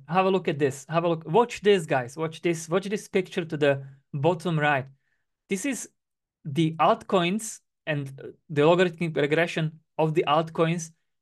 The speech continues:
And by this method that I just showed you, when, when you total Q is the, is the feed, then you get that the trend line today is four trillion, okay? For the altcoins, the trend line, so the fair value of altcoins should be four trillion.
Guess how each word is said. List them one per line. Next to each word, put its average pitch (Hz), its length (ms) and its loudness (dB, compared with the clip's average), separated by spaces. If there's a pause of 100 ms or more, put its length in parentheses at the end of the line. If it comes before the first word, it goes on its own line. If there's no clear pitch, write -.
(240)
And 147 240 0
by 160 120 4
this 170 200 4
method 170 340 2
that 156 220 -2
I 160 80 2
just 160 320 -8
showed 165 320 0
you, 180 300 2 (240)
when, 147 280 -4
when 165 140 2
you 160 80 2
total 190 380 0
Q 190 380 -4
is 160 120 -2
the, 160 180 -6
is 143 120 -6
the 143 80 0
feed, 196 420 -4 (600)
then 170 220 0
you 180 140 4
get 175 360 2
that 160 140 2
the 147 80 0
trend 226 480 -4
line 185 300 0
today 160 320 0
is 135 320 -12
four 196 180 2
trillion, 170 680 -2 (360)
okay? 160 260 0 (420)
For 175 140 -2
the 180 200 2
altcoins, 196 720 0
the 151 80 -4
trend 165 440 0
line, 156 280 2
so 160 100 -10
the 147 100 -6
fair 175 380 2
value 151 300 4
of 139 60 -2
altcoins 139 360 -2
should 135 180 -10
be 135 140 -4 (240)
four 170 160 2
trillion. 131 600 -4